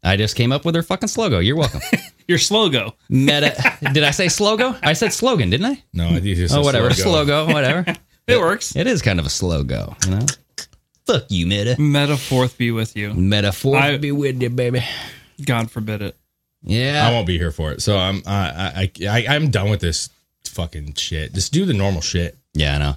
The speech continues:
Speaker 1: Well,
Speaker 3: Like, keep
Speaker 1: there's
Speaker 3: tradition
Speaker 1: some,
Speaker 3: alive.
Speaker 1: there's some cities in Texas that are doing the same shit, too.
Speaker 3: Yeah, fuck them.
Speaker 1: I know. You're in Texas. Like,
Speaker 3: Yeah, fuck
Speaker 1: why are you
Speaker 3: them.
Speaker 1: doing that stupid shit?
Speaker 3: Oh, I mean, just 'cause you're in Texas doesn't mean you're, you're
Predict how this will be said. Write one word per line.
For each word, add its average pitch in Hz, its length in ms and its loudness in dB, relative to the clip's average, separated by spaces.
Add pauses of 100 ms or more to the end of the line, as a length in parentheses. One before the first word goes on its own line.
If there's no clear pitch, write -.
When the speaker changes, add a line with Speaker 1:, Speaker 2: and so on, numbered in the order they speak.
(160)
Speaker 1:
Well, 127 200 4
Speaker 3:
Like, 135 100 -2
keep 131 80 2
Speaker 1:
there's 135 120 4
Speaker 3:
tradition 131 200 2
Speaker 1:
some, 220 140 0
Speaker 3:
alive. 95 280 0
Speaker 1:
there's 131 200 2
some 240 320 0
cities 151 460 0
in 135 180 2
Texas 160 400 -2
that 101 100 2
are 90 140 2
doing 87 220 2
the 87 60 2
same 107 200 0
shit, - 260 -2
too. 208 220 -2
Speaker 3:
Yeah, 185 100 0
fuck 135 280 -2
them. 160 240 -2 (300)
Speaker 1:
I 107 100 0
know. 262 220 0 (760)
You're 190 160 4
in 226 80 2
Texas. 262 560 0 (560)
Like, 208 100 4
Speaker 3:
Yeah, 185 120 0
fuck - 100 -4
Speaker 1:
why 247 60 2
are 285 80 2
you 285 40 4
Speaker 3:
them. 294 60 2
Speaker 1:
doing 302 180 0
that 294 140 -2
stupid - 260 -2
shit? - 220 -2
Speaker 3:
Oh, 220 60 0
I 226 80 2
mean, 143 120 2
just 208 180 0
'cause 185 160 2
you're 127 120 2
in 82 80 -4
Texas 120 320 0
doesn't 95 240 0
mean 92 160 2
you're, 82 260 -2
you're 87 380 -2